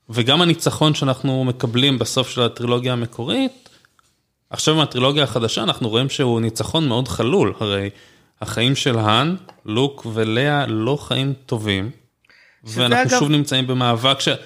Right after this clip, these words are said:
Speaker 1: שוב אנחנו נמצאים במאבק של הטובים ש-, נגד הרעים, כשה-First Order חזק יותר.
Speaker 2: זה אגב בעיה של, אה, של סיקוולים באופן, אה, כללי, שהם צריכים להרוס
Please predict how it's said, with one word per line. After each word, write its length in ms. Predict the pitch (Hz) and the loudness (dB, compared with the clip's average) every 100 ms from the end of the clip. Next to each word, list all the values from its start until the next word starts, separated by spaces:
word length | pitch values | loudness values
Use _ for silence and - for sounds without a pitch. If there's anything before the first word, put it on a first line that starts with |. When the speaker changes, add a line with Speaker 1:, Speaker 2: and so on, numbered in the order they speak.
| - | -16
Speaker 1:
שוב 160 | - 147 | -2 2
אנחנו 180 | 151 151 | 2 0
נמצאים 220 | 135 139 | 0 0
במאבק 400 | 143 127 117 127 | 2 2 2 0
של 140 | - | 0
הטובים 380 | 120 131 117 123 | -2 0 0 0
ש-, 80 | - | -2
נגד 380 | 127 117 123 123 | -4 -2 -2 0
הרעים, 400 | 117 120 220 233 | 0 0 0 0
כשה-First 640 | - 110 - 123 127 - | 0 -2 -2 -2 -2 -2
Order 440 | 127 190 175 160 160 165 _ _ _ _ _ - | 0 2 2 0 -2 -6 _ _ _ _ _ -10
חזק 300 | 120 110 - | -2 0 0
יותר. 220 | 277 95 95 - _ _ - - _ - | 0 -2 -6 -12 _ _ -20 -20 _ -2
Speaker 2:
זה 160 | 185 | 0
אגב 160 | 208 240 196 | 2 0 2
בעיה 400 | 175 151 156 165 | 2 4 4 2
של, 480 | - 180 160 151 139 | 0 -4 -2 -2 0
אה, 760 | 131 127 120 120 117 113 - | 2 2 0 0 0 -2 -4
של 180 | - - | -10 -10
סיקוולים 580 | 131 151 185 170 139 123 | -8 -8 -4 -2 -2 0
באופן, 500 | 120 127 151 139 135 | 0 0 -4 -6 -4
אה, 520 | 127 120 113 107 101 92 - _ _ - | -4 -4 -4 -4 -4 -6 -10 _ _ -8
כללי, 560 | 143 113 107 151 220 233 - _ - - - | -4 -4 -2 -2 -2 -6 -12 _ -20 -20 -20
שהם 260 | - - 139 | -6 0 0
צריכים 640 | - 156 - 185 196 208 - _ _ _ _ _ _ - | 0 -2 2 2 4 0 -4 _ _ _ _ _ _ -14
להרוס 1040 | 147 143 135 135 123 135 175 202 - - | -2 2 2 2 2 4 4 2 -4 -14